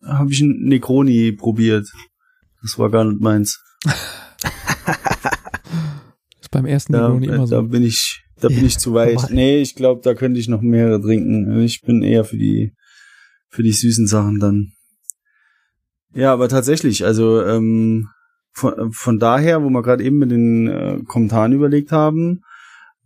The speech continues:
Speaker 1: das in der Pinken Bar war im Dezember zweitausendzehn.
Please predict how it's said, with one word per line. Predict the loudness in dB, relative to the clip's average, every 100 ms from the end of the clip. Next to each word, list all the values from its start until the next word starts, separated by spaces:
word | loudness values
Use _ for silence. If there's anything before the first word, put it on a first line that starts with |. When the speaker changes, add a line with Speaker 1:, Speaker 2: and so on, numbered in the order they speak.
| _
Speaker 1:
das | 0 0 -2
in | 0 0
der |
Pinken | 2 2 2 2
Bar | 2 2 2
war | 2 2 2 0
im | 0 0 0 2
Dezember | 0 0 -2 2 0
zweitausendzehn. | 0 0 0 2 -2 -2 -2 0 0 2 0 -6